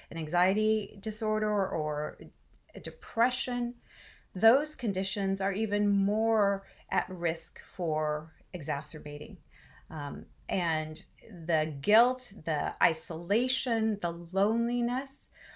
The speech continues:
all of those have physiological responses as well as psychological responses. So I wanted to give you a little bit of background on what is called psychoneuroimmunology.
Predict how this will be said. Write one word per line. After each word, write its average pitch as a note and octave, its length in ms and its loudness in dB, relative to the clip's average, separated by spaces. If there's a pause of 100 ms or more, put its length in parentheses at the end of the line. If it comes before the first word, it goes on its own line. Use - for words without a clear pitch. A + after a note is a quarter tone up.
(300)
all A3+ 300 6
of A#3+ 180 -2
those F3 480 0
have D#3 640 -2 (600)
physiological A3+ 800 4
responses F#3 840 -4
as A3+ 220 0
well G3+ 420 2
as F#3 180 -6
psychological E3 760 -4
responses. D#3+ 720 -6 (420)
So A#3 120 -2
I A#3+ 40 6
wanted C4 300 6
to C4+ 40 -4
give B3 160 4
you A3 120 6
a - 20 6
little A3 300 4
bit B3 160 2
of G#3+ 120 0
background E3 840 0 (360)
on F#3+ 180 2
what G3 120 6
is G#3+ 160 -2
called F#3+ 260 -2
psychoneuroimmunology. E3+ 1600 -2